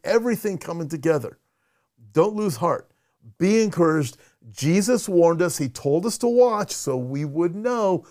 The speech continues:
so we would look up, uh, we would look up and lift up our head with expectant joy. Man, Jesus is gonna call us home.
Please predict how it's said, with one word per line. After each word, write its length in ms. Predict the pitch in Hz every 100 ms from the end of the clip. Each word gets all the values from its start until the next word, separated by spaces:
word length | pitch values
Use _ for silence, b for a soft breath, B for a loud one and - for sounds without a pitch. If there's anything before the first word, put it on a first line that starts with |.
| b b
so 200 | 143 143
we 180 | 135
would 180 | 131 123
look 300 | 117 151 202
up, 200 | 240 233
uh, 220 | 226 214 175
we 160 | 147 135
would 140 | 127
look 220 | 127 214 220
up 240 | 220 - b b
and 360 | 123 123 120 123
lift 220 | 202 -
up 140 | 196 -
our 100 | 151
head 260 | 160 127 b b b _
with 280 | 135 151 147
expectant 720 | - - - 170 - 175 156
joy. 440 | 110 143 143 139
Man, 280 | 127 139 131
Jesus 380 | 127 127 127 123
is 40 |
gonna 200 | 117 120
call 240 | 110 131 123
us 100 | -
home. 200 | 127